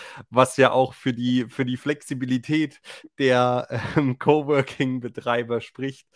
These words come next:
sag ich mal. Und, ähm, dementsprechend, ja, es war, war wunderbar mit euch und, äh, ich hoffe, wir bleiben auch, äh, in Kontakt. Und an alle Zuhörenden für nächste Woche, wie gesagt, das Thema Gesundheit.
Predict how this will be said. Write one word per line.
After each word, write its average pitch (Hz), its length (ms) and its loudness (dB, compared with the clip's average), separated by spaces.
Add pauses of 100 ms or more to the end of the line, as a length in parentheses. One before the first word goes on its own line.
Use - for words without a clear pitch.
(320)
sag 113 260 -2
ich 113 120 -12
mal. 113 400 -6
Und, 117 500 -2
ähm, 110 500 -10
dementsprechend, 117 600 -8
ja, 110 220 -4 (440)
es - 200 -14
war, 127 340 0
war 117 480 -4
wunderbar 135 480 -4
mit 127 160 -8
euch 127 480 -8
und, 113 380 -10
äh, 120 300 -12
ich 117 200 -16
hoffe, 120 320 -10
wir 113 100 -8
bleiben 117 320 -4
auch, 113 360 -8
äh, 113 280 -12
in 120 140 -12
Kontakt. 123 640 -4 (920)
Und 127 260 -4
an 117 140 -6
alle 131 240 -6
Zuhörenden 143 640 -8
für 131 200 -8
nächste 131 460 -8
Woche, 120 280 -10
wie 117 80 -6
gesagt, 117 400 -2
das 110 120 -8
Thema 113 380 -4
Gesundheit. 139 840 -8